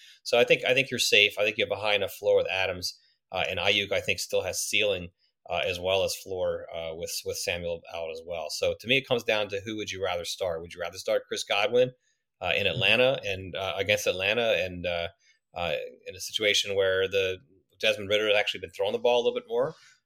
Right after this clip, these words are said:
Speaker 1: Um, and maybe it's, maybe the game script there might be different than what we think. And maybe the, there might be more plays run in that game than we think. Uh, or you're looking at D J Moore against the Raiders, uh, in that pass rush led by Max Crosby. And then you've got, uh, you know,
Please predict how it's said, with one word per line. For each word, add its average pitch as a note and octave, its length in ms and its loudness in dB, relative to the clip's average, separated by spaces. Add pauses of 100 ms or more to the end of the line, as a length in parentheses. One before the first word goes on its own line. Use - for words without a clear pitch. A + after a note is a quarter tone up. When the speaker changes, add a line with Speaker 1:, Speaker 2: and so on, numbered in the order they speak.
(160)
Speaker 1:
Um, F2+ 460 -4
and F#2+ 260 -4
maybe G2 480 -2
it's, F#2+ 260 -6
maybe G2+ 280 -4
the F#2+ 80 -6
game G2+ 220 0
script - 280 -6
there G2+ 160 0
might G2 200 -6
be G2 100 -12
different G2+ 340 -8
than F#2+ 80 -6
what G2 160 -2
we - 80 -16
think. A2 400 -2
And F#2+ 80 -14
maybe F2+ 220 -6
the, F2+ 340 -4
there F2+ 140 -8
might F#2+ 180 -6
be F2+ 100 -16
more F#2 140 -6
plays G2+ 340 -4
run G#2 220 -4
in G#2 80 -6
that G2+ 180 -2
game G#2 200 -2
than G2+ 100 -6
we G#2 80 -4
think. A2 320 -2 (500)
Uh, F#2+ 280 2
or B2+ 440 6
you're A#2 280 -2
looking A#2 200 0
at G#2+ 120 0
D A2 140 4
J G#2+ 180 4
Moore G#2 420 2
against F#2 380 -2
the F2+ 80 -10
Raiders, G#2+ 540 2 (360)
uh, F2+ 320 0 (100)
in G2 80 -6
that F#2 200 -2
pass G#2+ 300 2
rush G2+ 280 2
led F#2+ 160 -2
by F2+ 80 -4
Max F2 300 -8
Crosby. G#2 760 0
And G2 80 -6
then F#2+ 120 -10
you've F#2 160 -12
got, F2 180 -4
uh, F2 480 -8
you F#2 140 -16
know, F2 60 -16